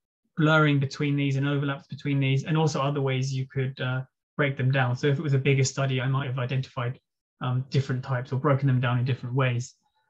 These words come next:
But, um, these are the main ones I identified. So the first one, um, and most frequent one, um, in my sample was boundary structures. So things like, um,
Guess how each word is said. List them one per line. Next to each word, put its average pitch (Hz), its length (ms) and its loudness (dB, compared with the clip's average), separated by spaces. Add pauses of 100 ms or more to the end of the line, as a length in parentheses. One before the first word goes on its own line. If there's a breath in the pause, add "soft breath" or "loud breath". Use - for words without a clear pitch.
(120)
But, 139 280 -2 (320)
um, 143 400 2 (800)
these 165 260 2
are 156 60 -2
the 151 100 2
main 147 260 0
ones 139 160 0
I 131 140 0
identified. 139 600 -2
So 139 100 -6
the 139 80 -2
first 151 320 0
one, 135 240 0 (300)
um, 131 160 -4
and 147 120 0
most 131 180 2
frequent 185 380 0
one, 123 320 -6 (680)
um, 139 320 2
in 147 40 0
my 135 120 4
sample 135 460 0
was 127 260 -2 (160)
boundary 151 280 2
structures. 139 680 -4
So 143 220 0
things 139 360 2
like, 135 460 -2 (340)
um, 139 300 0